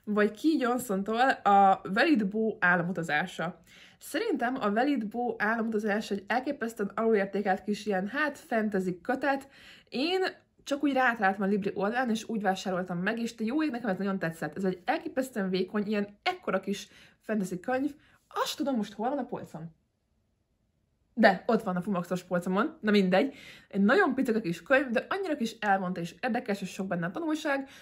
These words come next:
hogy én ezt nagyon szerettem. De azért a Szellemek a fejben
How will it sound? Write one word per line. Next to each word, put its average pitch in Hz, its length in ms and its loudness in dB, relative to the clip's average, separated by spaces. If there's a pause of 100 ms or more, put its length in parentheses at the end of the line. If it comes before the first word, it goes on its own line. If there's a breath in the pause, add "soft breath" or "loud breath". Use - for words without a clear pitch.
(160 loud breath)
hogy 392 120 -2
én 415 80 2
ezt 370 120 -2
nagyon 214 180 2
szerettem. 226 600 0 (440 soft breath)
De 226 140 -2
azért 254 180 2
a 254 40 -4
Szellemek 370 500 0
a 339 40 0
fejben 220 760 0